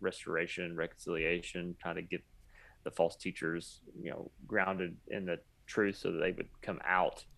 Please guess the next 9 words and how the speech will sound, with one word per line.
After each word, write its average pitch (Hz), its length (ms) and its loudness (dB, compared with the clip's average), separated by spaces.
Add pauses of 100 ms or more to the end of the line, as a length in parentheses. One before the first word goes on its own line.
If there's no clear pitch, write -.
(300)
of, 85 200 -2 (120)
of 90 200 -2
their 92 240 -2 (120)
wayward 92 460 6 (200)
ways, 98 460 6 (200)
as, 101 100 -2 (120)
as 104 140 2
it - 140 0
were. 104 320 8